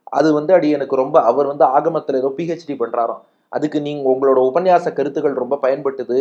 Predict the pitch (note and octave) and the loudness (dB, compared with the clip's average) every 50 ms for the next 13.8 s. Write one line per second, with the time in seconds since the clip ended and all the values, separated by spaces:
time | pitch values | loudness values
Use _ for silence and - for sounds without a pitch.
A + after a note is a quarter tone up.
0 | C3+ C3+ C3+ _ _ _ - C3+ C#3+ C#3 C3+ C#3 D#3+ D3+ - - - - - B2+ | -2 -2 -6 _ _ _ -2 0 2 2 2 2 2 2 0 -2 -8 -12 -4 -2
1 | B2+ B2 C3 D3+ D#3 D#3 D#3 D#3 D3 - - - G#2+ - _ - B2+ - E3+ D#3+ | 0 4 4 4 4 6 4 4 4 2 -2 -4 -4 -6 _ -2 -2 0 2 2
2 | E3 D#3+ D#3+ D3 C#3+ D#3 C#3 C#3 C3+ B2+ B2 A#2+ - A#2+ A#2 B2+ C#3 C3+ A#2+ A#2+ | 2 2 4 2 0 2 0 -2 -4 -2 -2 -2 0 0 0 0 0 -2 -4 -6
3 | A#2 - C3+ A#2+ G#2 G2 G#2 G#2+ A2+ - - _ _ _ _ _ - A#2+ B2+ C3+ | -6 -10 -10 -8 -6 -4 -4 -6 -6 -8 -12 _ _ _ _ _ -4 2 4 4
4 | C3+ C#3+ D#3 C#3+ B2 A#2+ C#3 D#3+ D3+ D#3 D3+ D3 D3 D#3+ D#3 - C#3 C#3+ D3 C3 | 8 8 8 8 8 6 4 6 6 6 6 6 2 -2 -2 0 2 2 2 0
5 | B2+ A#2+ A2+ G#2+ G2+ - A2+ A2+ B2+ B2+ - - _ _ _ - - G2+ C3 C#3 | -2 -4 -4 -4 -4 -2 -2 -4 -4 -4 -6 -12 _ _ _ -10 -2 2 4 4
6 | C#3+ C3 - - C#3 C3 E3 - - C3 A2+ - G#2+ G2+ G2+ G#2 A2+ C#3 - - | 6 6 4 2 0 -2 -2 0 -2 -4 -2 0 -2 -2 -2 -4 -8 -12 -14 -16
7 | _ _ _ - - - - - - G#2 - F3+ F3+ - - C#3 E3 G3 G3+ G3 | _ _ _ -14 -12 -8 -4 -4 -4 -2 -2 -4 -4 -2 -2 0 2 2 4 4
8 | F#3+ F#3 E3 D#3+ C#3+ B2+ - B2+ A#2+ B2 A#2 A#2 A#2+ D#3+ D#3 B2+ A#2 A#2+ C#3 B2 | 4 4 2 2 0 0 -2 -4 -4 -4 -6 -6 -6 -4 -4 -4 -4 -6 -8 -6
9 | A2 G#2 G2+ G#2 A2 A#2 - - _ _ _ _ _ - - - D3+ D#3 D3 B2+ | -6 -4 -2 -2 -4 -4 -4 -10 _ _ _ _ _ -4 0 4 4 6 6 4
10 | A2+ G#2 G#2+ G#2+ - E3 D#3+ - - A2+ A#2+ C#3+ D3 D3+ D#3+ E3 E3 C#3 B2 B2 | 2 2 0 2 4 2 2 4 0 0 0 2 0 2 4 4 4 2 2 0
11 | A#2+ A#2+ A#2+ C#3 C3+ A#2 A2 A2+ A2+ G#2+ G2 F#2+ A#2 C3 B2+ - - _ _ _ | -2 -2 -2 -4 -4 -4 -6 -4 -4 -6 -4 -2 -4 -4 -4 -6 -10 _ _ _
12 | _ _ _ _ _ _ _ F#2 G#2+ C#3 D#3+ D#3 D#3+ D#3+ D3+ C3+ B2+ C#3+ D#3 E3+ | _ _ _ _ _ _ _ -6 -2 -2 -2 -2 -2 0 2 2 2 4 4 2
13 | E3 D#3 D3+ D3+ C#3+ C3+ C3 C3 B2+ A#2+ A2+ A2 A#2 B2 C#3+ | 2 2 0 -4 -6 -6 -4 -2 -2 -2 0 0 0 0 -2